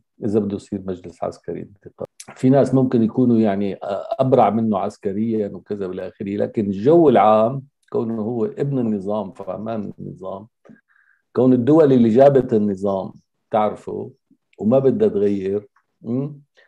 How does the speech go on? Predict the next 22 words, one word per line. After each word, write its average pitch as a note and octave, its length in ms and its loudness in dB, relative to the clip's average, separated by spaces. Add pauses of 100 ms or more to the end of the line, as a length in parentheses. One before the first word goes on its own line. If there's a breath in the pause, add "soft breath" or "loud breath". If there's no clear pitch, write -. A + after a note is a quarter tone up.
(260 soft breath)
كون C3 220 2
الروسي C3 500 2
ما B2 140 0
بيقبل A2+ 400 -2
إلا G#2+ 320 -6
يعني F#2 500 -10
حتى C#3+ 420 0
بهذا G2+ 500 -2
الزلمة F#2+ 440 -12
يعني F#2+ 360 -18
على G#2+ 240 2
مضض، G2 440 -2 (720)
عرفتي - 340 -4
كيف؟ A#2+ 360 0
فكان E3+ 280 4
خيارنا C3 640 0
إنه G2+ 160 -8
مناف. F#2+ 300 -16 (1000)
أما C#3 420 2
إذا A#2+ 140 0
بدك B2+ 240 0
تجي B2 460 -4